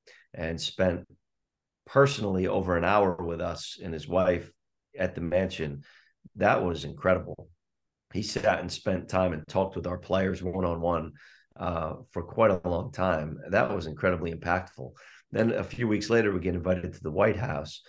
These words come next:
uh, with all the other champions from all the different levels and, and sports. Um,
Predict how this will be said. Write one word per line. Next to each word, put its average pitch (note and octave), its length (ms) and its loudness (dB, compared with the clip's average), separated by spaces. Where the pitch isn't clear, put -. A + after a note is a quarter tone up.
uh, F2 160 -2
with E2 140 -4
all G2+ 140 4
the F#2+ 140 2
other F#2 220 2
champions F2 640 -2
from D#2+ 200 -8
all F2+ 220 0
the F#2 100 -2
different E2+ 300 -6
levels E2 440 -4
and, E2 180 -12
and D#2 300 -6
sports. - 580 -4
Um, E2 480 -6